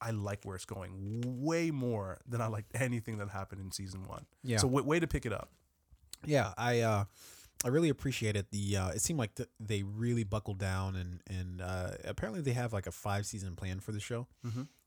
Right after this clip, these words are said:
Speaker 1: Fuck.
Speaker 2: Um, so, uh, and it's <laughs>
Speaker 1: Getting
Speaker 2: it,
Speaker 1: money.
Speaker 2: uh, apparently, yeah, yeah, yeah.
Speaker 1: <laughs> They're
Speaker 2: I,
Speaker 1: like, "Yo, let's
Speaker 2: I,
Speaker 1: get
Speaker 2: I
Speaker 1: this
Speaker 2: don't know.
Speaker 1: Netflix."
Speaker 2: Netflix might be like, "We'll just do this one year at a time. Well,
Speaker 1: Yeah.
Speaker 2: like, let's just, uh,
Speaker 1: We'll s-, we'll send you your money when,
Speaker 2: month to
Speaker 1: when
Speaker 2: month.
Speaker 1: we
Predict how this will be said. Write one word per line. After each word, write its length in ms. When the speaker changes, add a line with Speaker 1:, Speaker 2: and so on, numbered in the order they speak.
Speaker 1:
Fuck. 300
Speaker 2:
Um, 380
so, 800
uh, 180
and 140
it's 400
<laughs> 640
Speaker 1:
Getting 200
Speaker 2:
it, 60
Speaker 1:
money. 380
Speaker 2:
uh, 160
apparently, 480
yeah, 80
yeah, 80
yeah. 80
Speaker 1:
<laughs> 540
They're 60
Speaker 2:
I, 20
Speaker 1:
like, 140
"Yo, 180
let's 160
Speaker 2:
I, 40
Speaker 1:
get 80
Speaker 2:
I 80
Speaker 1:
this 80
Speaker 2:
don't 120
know. 60
Speaker 1:
Netflix." 100
Speaker 2:
Netflix 200
might 180
be 100
like, 280
"We'll 140
just 160
do 180
this 120
one 200
year 160
at 80
a 40
time. 400
Well, 460
Speaker 1:
Yeah. 140
Speaker 2:
like, 140
let's 200
just, 320
uh, 400
Speaker 1:
We'll 80
s-, 180
we'll 160
send 240
you 100
your 100
money 280
when, 300
Speaker 2:
month 360
to 80
Speaker 1:
when 60
Speaker 2:
month. 140
Speaker 1:
we 40